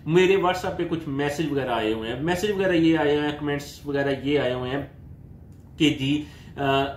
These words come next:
city housing society का काम बहुत स्लो है। तो ये क्यों स्लो है, इसकी क्या वजह है?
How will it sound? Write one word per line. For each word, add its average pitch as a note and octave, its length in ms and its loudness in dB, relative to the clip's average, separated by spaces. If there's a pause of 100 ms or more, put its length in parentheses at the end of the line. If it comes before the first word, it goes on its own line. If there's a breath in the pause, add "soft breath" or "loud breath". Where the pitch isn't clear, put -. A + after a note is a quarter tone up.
(280)
city G#3+ 340 -6
housing D#3 360 -2
society C#3 360 -2
का C3+ 340 -4
काम C#3 480 0
बहुत C3 300 -2
स्लो A#2+ 300 -2
है। F#2+ 100 -6 (420 loud breath)
तो D#3+ 420 2
ये F3+ 140 2
क्यों E3 300 4
स्लो C#3+ 320 2
है, C3 200 -2
इसकी C#3+ 280 -8
क्या B2 180 -4
वजह A2 240 -4
है? G#2 160 -12